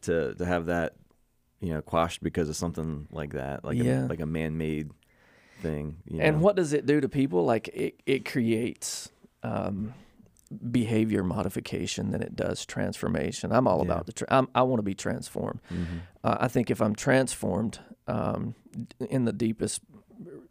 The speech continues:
Speaker 2: you know, recesses of who I am and working through this idea of, of sanctification,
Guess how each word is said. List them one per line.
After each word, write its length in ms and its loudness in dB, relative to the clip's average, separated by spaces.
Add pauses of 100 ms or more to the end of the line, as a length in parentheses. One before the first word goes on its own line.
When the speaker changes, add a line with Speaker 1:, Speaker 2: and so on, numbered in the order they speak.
(140)
Speaker 2:
you 100 -2
know, 240 0
recesses 680 2
of 100 -4
who 160 2
I 160 2
am 340 4
and 140 0
working 320 -2
through 200 0
this 260 -2
idea 400 0
of, 400 -8
of 120 -4
sanctification, 1000 -2